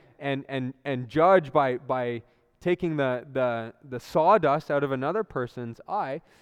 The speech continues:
He's, he's going after a certain type of judging that we aren't supposed to do. He's not, he's not contradicting himself. He's talking about righteous judgment and unrighteous judgment.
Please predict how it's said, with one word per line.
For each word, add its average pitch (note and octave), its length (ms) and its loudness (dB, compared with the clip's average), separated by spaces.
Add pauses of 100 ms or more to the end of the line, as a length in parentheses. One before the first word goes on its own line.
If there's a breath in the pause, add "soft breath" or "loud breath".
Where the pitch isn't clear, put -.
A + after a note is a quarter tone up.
(140 soft breath)
He's, F3+ 220 -4 (160 soft breath)
he's F3+ 180 -4
going A3+ 300 4
after G3+ 300 0
a D#3+ 40 0
certain F3+ 380 -2
type E3+ 320 -4
of B2+ 200 -4
judging B2+ 580 -4 (340)
that C3+ 100 -4
we B2+ 80 -4
aren't C#3 180 -4
supposed C3 260 -8
to A#2+ 60 -12
do. A2+ 120 -6
He's G2 80 -10
not, D3 220 -4
he's C#3 120 -14
not E3+ 220 -6
contradicting D#3+ 540 -6
himself. G2 180 -14
He's G2+ 80 -16
talking D3 340 -10
about A#2+ 260 -4 (380 soft breath)
righteous C#3+ 460 -8
judgment F3+ 640 -6 (380)
and B2+ 360 -10
unrighteous A#2+ 1080 -6 (120)
judgment. G2+ 400 -12